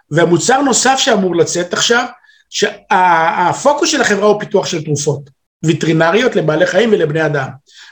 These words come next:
ואנחנו במסלול מול ה-F D A למחלות אונקולוגיות ועוד ועוד, ולחוסר קלציום,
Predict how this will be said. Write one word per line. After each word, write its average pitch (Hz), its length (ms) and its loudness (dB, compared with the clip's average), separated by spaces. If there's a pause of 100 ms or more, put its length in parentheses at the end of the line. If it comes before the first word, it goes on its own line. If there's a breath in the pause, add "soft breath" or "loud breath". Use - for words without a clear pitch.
ואנחנו 156 200 0
במסלול 170 420 2
מול 196 220 4
ה-F 180 260 0
D - 20 -4
A 180 180 2
למחלות 160 440 -4
אונקולוגיות 202 640 2
ועוד 170 300 2
ועוד, 151 240 0 (320 loud breath)
ולחוסר 160 640 2
קלציום, 156 420 -4